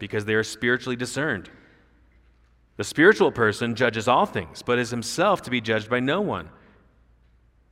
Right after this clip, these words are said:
For who has understood the mind of the Lord so as to instruct him?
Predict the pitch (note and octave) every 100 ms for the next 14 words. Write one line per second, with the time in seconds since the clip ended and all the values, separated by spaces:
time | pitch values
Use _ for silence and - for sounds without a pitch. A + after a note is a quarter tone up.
0 | _ _ - C3+ G#3 F#3+ F3 E3 - E3+
1 | C3+ B2+ C#3 C3+ A#2 A2 B2 A2+ - A2
2 | - G#2 - G#2+ G#2 - E2+